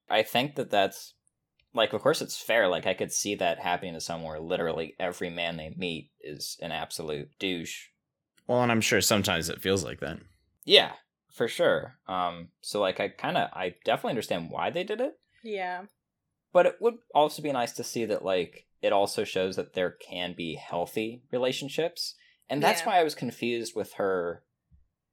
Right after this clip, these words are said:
Speaker 1: uh, encounter with, with Ryan, I think is his name. Um,
Speaker 3: Mm-hmm.
Speaker 1: the guy who she does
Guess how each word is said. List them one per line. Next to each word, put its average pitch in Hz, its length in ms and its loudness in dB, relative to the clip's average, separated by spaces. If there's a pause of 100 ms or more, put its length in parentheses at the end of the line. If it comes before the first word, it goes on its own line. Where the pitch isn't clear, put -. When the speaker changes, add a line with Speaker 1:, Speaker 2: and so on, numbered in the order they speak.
(160)
Speaker 1:
uh, 85 320 2
encounter 95 720 -4
with, 85 420 -4
with 87 280 -8 (160)
Ryan, 92 400 2
I 76 80 -12
think - 240 -16
is - 80 -18
his - 180 -14
name. - 300 -16 (160)
Um, - 260 -6
Speaker 3:
Mm-hmm. 214 360 0 (300)
Speaker 1:
the 120 140 0
guy 110 200 8
who 127 120 -2
she 104 240 -4
does 98 320 2